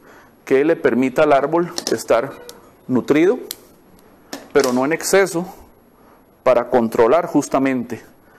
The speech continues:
el crecimiento de su follaje. Ok, un par de ajustitos más. Y me parece que por ahí estamos.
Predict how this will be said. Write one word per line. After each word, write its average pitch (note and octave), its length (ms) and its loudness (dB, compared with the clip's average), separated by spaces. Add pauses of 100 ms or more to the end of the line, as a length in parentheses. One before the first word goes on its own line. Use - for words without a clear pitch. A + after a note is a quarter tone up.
(240)
el A2 160 -2
crecimiento B2+ 720 -2 (1200)
de A2 160 -2
su G#2+ 120 -10
follaje. G2+ 500 -2 (4000)
Ok, - 160 -10 (1300)
un - 80 -18
par G#2+ 180 -2
de A2 80 -2
ajustitos A2 540 -6
más. E3 400 -4 (2750)
Y B2 340 -4 (1600)
me - 120 -12
parece G#2 460 -4
que A2+ 160 -2
por A2 220 -4
ahí G2+ 160 -4
estamos. C#3 760 -10